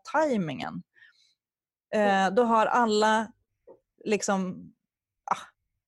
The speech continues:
men det, det finns en väldigt fin känsla för tajming och också just att de knyter ihop hela projektet genom det här bröllopet, så det blir liksom en, sagan om ringen går i lås.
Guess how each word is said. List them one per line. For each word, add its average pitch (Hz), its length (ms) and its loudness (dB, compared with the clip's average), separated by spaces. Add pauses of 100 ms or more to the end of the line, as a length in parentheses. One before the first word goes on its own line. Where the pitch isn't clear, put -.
(100)
men 247 200 2
det, 214 280 2
det 208 440 0
finns 202 260 -2
en 190 120 -2
väldigt 170 340 -2
fin 165 260 -4
känsla 156 320 -6
för 160 80 -12
tajming 170 400 -4
och 160 200 -8
också 202 260 -6
just 165 280 -4
att 165 80 -12
de 165 160 -8
knyter 220 300 -4
ihop 214 280 0
hela 175 220 -2
projektet 170 480 -8 (680)
genom 214 320 2
det 202 60 2
här 190 160 4
bröllopet, 180 560 0
så 180 100 -6
det 185 80 0
blir 185 200 0
liksom 170 340 -4
en, 165 260 -2 (1400)
sagan 175 460 2
om 220 140 -2
ringen 277 880 -2
går 226 240 2
i 233 40 2
lås. 214 520 0